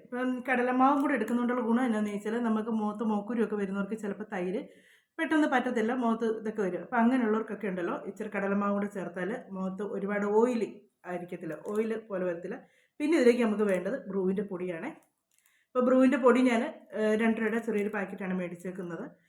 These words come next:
അപ്പം നമുക്ക് അങ്ങനെയൊക്കെയുള്ള പാക്കറ്റുകളൊക്കെ കിട്ടുന്നുണ്ട്. ഏഹ്, ബുദ്ധിമുട്ടില്ല, ബ്രൂവിൻ്റെയൊക്കെ പൊടിയാണെങ്കിലും നമുക്ക് എടുക്കാനായിട്ട്. പിന്നെ, ഏഹ്, തൈര് എന്ന് പറഞ്ഞാൽ നമ്മുടെ മുഖത്തെ പാട് പോകാനും ഒക്കെ നല്ല, നമ്മുടെ മുഖം കരുവാളിക്കുന്നതിന് ഏറ്റവും നല്ലതാണ് തൈര്.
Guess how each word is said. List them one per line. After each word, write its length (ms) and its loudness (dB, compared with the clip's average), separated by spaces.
അപ്പം 200 -4
നമുക്ക് 240 4
അങ്ങനെയൊക്കെയുള്ള 440 2
പാക്കറ്റുകളൊക്കെ 580 0
കിട്ടുന്നുണ്ട്. 540 0
ഏഹ്, 540 -2
ബുദ്ധിമുട്ടില്ല, 600 2
ബ്രൂവിൻ്റെയൊക്കെ 500 2
പൊടിയാണെങ്കിലും 460 -2
നമുക്ക് 180 -8
എടുക്കാനായിട്ട്. 340 -12
പിന്നെ, 200 4
ഏഹ്, 360 4
തൈര് 260 8
എന്ന് 140 6
പറഞ്ഞാൽ 140 4
നമ്മുടെ 160 6
മുഖത്തെ 360 2
പാട് 380 4
പോകാനും 460 2
ഒക്കെ 300 -4
നല്ല, 200 4
നമ്മുടെ 220 2
മുഖം 260 0
കരുവാളിക്കുന്നതിന് 640 0
ഏറ്റവും 540 -2
നല്ലതാണ് 480 2
തൈര്. 320 0